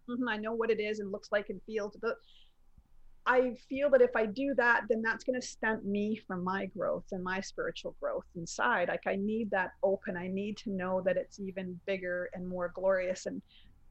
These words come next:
I don't know, it just, it's helped since I've done that. And it's taken, I only decided kind of that concept, um, probably in the last,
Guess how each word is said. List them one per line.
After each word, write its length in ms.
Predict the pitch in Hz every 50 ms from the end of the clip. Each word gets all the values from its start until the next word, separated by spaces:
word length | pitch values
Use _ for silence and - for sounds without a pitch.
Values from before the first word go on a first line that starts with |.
| - - - -
I 80 | - 233
don't 140 | 240 240 240
know, 220 | 247 240 220 190
it 120 | 180 175 -
just, 240 | 220 202 - - - -
it's 160 | 233 226 220
helped 380 | - - - 233 220 208 - -
since 340 | - - - 214 185 - 208
I've 160 | 185 175 -
done 240 | - 190 220 254 240
that. 160 | 214 175 175
And 100 | 190 208
it's 140 | 202 214 -
taken, 320 | - - 277 294 - - -
I 100 | 196 220
only 180 | 269 302 330 302
decided 600 | 214 220 - - 214 202 220 240 233 226 190 - - - - -
kind 220 | - 208 214 214
of 100 | 196 196 190 - - 208 175
that 280 | 202 190 196 196 - - -
concept, 800 | - - - 208 208 240 277 - - - - - - - - - - - - - - - - - _ _ _
um, 400 | - 196 196 190 190 190 190 185 - - - -
probably 400 | 247 254 302 320 262 214 220 202
in 40 | 202
the 100 | 185 185
last, 640 | 185 185 190 196 196 196 202 202 - - - -